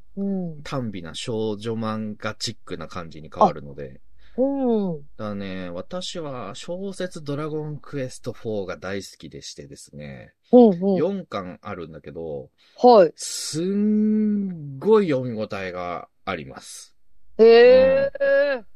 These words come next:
Speaker 2: 本当にあの、一章からも五章までやるんだけど、
Speaker 1: はい、はい。
Speaker 2: 一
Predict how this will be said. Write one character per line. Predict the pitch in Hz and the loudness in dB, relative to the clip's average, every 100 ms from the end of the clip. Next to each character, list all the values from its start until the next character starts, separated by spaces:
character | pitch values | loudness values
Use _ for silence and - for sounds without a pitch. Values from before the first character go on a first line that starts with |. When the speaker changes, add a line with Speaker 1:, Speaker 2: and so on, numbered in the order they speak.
| - | -14
Speaker 2:
本 | 147 147 | -10 -8
当 | 147 | -6
に | 139 | -6
あ | 127 | -6
の、 | 123 120 - - - | -8 -10 -12 -14 -10
一 | 139 | -10
章 | - - - 117 98 98 - - - | -10 -10 -6 -4 -2 -4 -6 -16 -14
か | - 101 | -8 -6
ら | 95 | -6
も | 92 | -6
五 | 110 | -4
章 | 110 95 | -4 -6
ま | 82 | -6
で | |
や | 87 | -6
る | 92 | -6
ん | |
だ | 76 | -10
け | 76 | -10
ど、 | 73 87 71 - - | -6 -6 -6 -10 -6
Speaker 1:
は | 285 285 | -2 -2
い、 | 185 | -2
は | 196 196 156 - | -4 -4 -4 -10
い。 | |
Speaker 2:
一 | 226 | -10